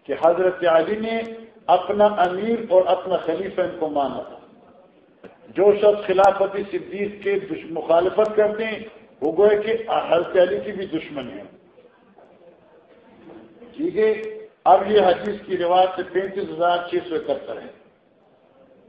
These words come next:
یہ جو ابھی روایت سنا رہا ہوں، پینتیس ہزار چھ سو اکہتر۔ عن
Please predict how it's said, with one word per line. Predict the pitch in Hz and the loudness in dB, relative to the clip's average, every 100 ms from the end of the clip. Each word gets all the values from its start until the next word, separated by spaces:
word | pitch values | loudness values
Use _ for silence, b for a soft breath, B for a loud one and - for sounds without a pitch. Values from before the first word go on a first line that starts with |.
| _ _ _ _ | _ _ _ _
یہ | 147 | -6
جو | 151 | 0
ابھی | 185 185 | 0 2
روایت | 180 180 180 | 4 4 4
سنا | 175 175 185 | 2 4 6
رہا | |
ہوں، | 180 - - | 4 0 -8
پینتیس | 156 175 180 | -6 -4 -4
ہزار | 165 185 208 - - - - _ - - | 4 4 4 -2 -14 -20 -20 _ -20 -4
چھ | 175 180 | 0 2
سو | 180 | 2
اکہتر۔ | 156 151 139 - 110 - - _ _ _ - | 0 0 -2 -4 -10 -12 -20 _ _ _ 2
عن | 123 | 4